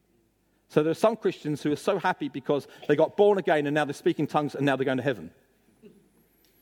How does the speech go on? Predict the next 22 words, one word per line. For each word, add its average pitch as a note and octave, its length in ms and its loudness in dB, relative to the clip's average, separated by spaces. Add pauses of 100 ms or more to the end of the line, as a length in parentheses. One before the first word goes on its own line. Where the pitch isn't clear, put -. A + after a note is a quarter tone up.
(260)
That's C#3+ 200 0
it. G3 200 4 (1080)
They're B2+ 120 -2
really D3 180 2
happy. C#3 360 -2 (680)
They C3+ 80 -2
shouldn't F#3+ 260 6
be. F2+ 200 -12 (1300)
Because D3 260 -2
the D#3 100 -6
reality F#3+ 520 0
is D3+ 100 -2
the D#3 80 -6
coming G3+ 320 -2
upon F3 220 -2
the D#3 60 -4
Spirit D#3+ 400 -2
is D#3 120 -6
not F#3 300 0
just - 280 0
for D3+ 220 2
heaven, F#3+ 420 0